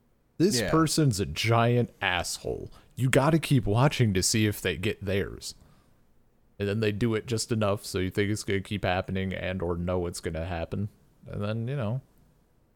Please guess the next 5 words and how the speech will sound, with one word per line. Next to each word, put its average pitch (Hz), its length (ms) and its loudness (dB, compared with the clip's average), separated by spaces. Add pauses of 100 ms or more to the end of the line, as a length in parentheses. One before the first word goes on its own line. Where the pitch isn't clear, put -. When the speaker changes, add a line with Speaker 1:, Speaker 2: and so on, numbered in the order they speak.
(260)
Speaker 1:
bring 113 120 2
'em 123 100 2
along. 131 340 0 (3250)
Speaker 2:
I 110 100 -12
mean, 151 560 -8